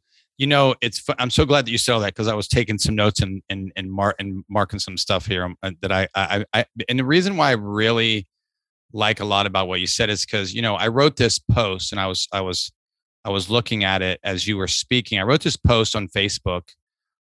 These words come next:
about, that got a lot of movement and a lot of traction, Louise. And I, and I talked about some things that I did back in twenty,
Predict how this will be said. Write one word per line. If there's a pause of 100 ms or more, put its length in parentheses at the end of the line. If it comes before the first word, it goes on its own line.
(120)
about,
that
got
a
lot
of
movement
and
a
lot
of
traction, (220)
Louise.
And
I,
and
I
talked
about (460)
some
things
that
I
did (180)
back
in
twenty,